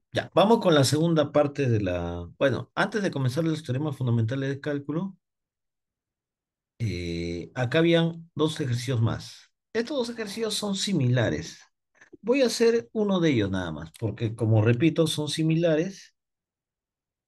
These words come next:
Basta que hagas uno, sale el otro. Ya, vamos a hacer acá el ítem D, ¿ya? Ya que tenemos acá un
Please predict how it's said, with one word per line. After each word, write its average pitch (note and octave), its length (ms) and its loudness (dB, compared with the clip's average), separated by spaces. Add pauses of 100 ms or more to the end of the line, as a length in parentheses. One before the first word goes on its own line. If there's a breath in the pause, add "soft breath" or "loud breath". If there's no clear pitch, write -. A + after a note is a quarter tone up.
(120)
Basta A#2+ 520 -2
que A#2 120 0
hagas A2+ 380 0
uno, C#3 280 -2
sale E2+ 340 -6
el F2 100 0
otro. - 360 -2 (720)
Ya, - 180 -12
vamos B2 300 -2
a G#2+ 40 -4
hacer A2+ 220 -4
acá G#2+ 220 -4
el G2+ 120 0
ítem G#2 320 -4
D, D2 160 -8
¿ya? D3 240 -6 (1500)
Ya A#2 140 0
que A2+ 100 0
tenemos A2 400 4
acá G2+ 220 0
un G2+ 380 -4